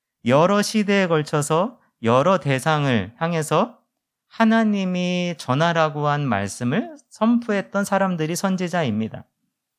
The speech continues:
그리고 이 열일곱 권의 선지서가 있지만 다양한 사람이 다양한 시대에 여러 사람에게 선포했던 말씀이지만 공통적인 메시지가 있어요. 그거는 뭐냐면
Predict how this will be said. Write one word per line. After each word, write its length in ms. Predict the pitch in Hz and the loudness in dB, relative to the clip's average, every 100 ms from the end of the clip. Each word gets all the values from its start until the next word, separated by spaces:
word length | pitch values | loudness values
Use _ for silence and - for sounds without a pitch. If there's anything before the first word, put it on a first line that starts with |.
| _ _ _ _ _ | _ _ _ _ _
그리고 360 | 190 220 214 214 | -2 0 2 2
이 280 | 190 190 - | 0 -6 -4
열일곱 500 | 156 202 180 175 202 | 0 0 0 -2 -2
권의 200 | 202 185 | -2 -2
선지서가 800 | 180 208 208 214 208 190 196 185 | 0 0 2 2 0 0 0 0
있지만 560 | 139 - 160 160 233 - | 0 -2 -4 -2 -4 -6
다양한 500 | - 151 185 190 180 | -4 -2 0 -2 -2
사람이 540 | 185 180 170 180 277 | -2 0 0 0 -4
다양한 460 | - 117 151 175 175 | -4 -2 -2 -2 -6
시대에 540 | - 185 180 175 220 - _ 110 | -8 -6 -4 -2 -4 -6 _ -2
여러 280 | 131 214 | 0 0
사람에게 540 | 214 196 190 180 175 170 | 0 0 0 -2 -4 -4
선포했던 840 | 208 208 208 190 - 170 151 - | -4 -4 -4 -6 -4 -6 -6 -6
말씀이지만 880 | - 233 240 180 151 156 202 151 - _ _ _ - | -2 -2 -2 -6 -4 -4 -2 -2 -6 _ _ _ -2
공통적인 720 | 220 240 277 254 226 214 175 | 0 2 2 2 2 0 -2
메시지가 560 | 127 - 165 156 151 | -4 -4 -4 -2 -2
있어요. 420 | 104 - 110 95 107 | -4 -4 -8 -8 -8
그거는 400 | 151 170 175 160 | -6 -4 -2 -2
뭐냐면 540 | 113 113 110 165 233 | 0 2 2 0 -2